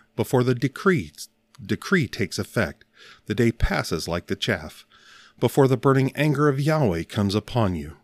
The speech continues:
before the day of Yahweh's anger comes upon you. Seek Yahweh, all you humble of the earth,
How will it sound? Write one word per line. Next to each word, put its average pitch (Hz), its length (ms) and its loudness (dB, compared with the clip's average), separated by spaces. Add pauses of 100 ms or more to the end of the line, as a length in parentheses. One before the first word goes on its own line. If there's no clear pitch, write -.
(140)
before 113 280 0
the 113 100 2
day 117 200 0
of 113 140 -2
Yahweh's 127 520 0
anger 147 340 0
comes 87 340 -4
upon 92 380 -2
you. 76 240 -10 (680)
Seek - 360 -2
Yahweh, 107 400 2 (100)
all 107 160 4
you 117 180 0
humble 107 420 2
of 80 80 -6
the 101 180 2
earth, 78 260 -2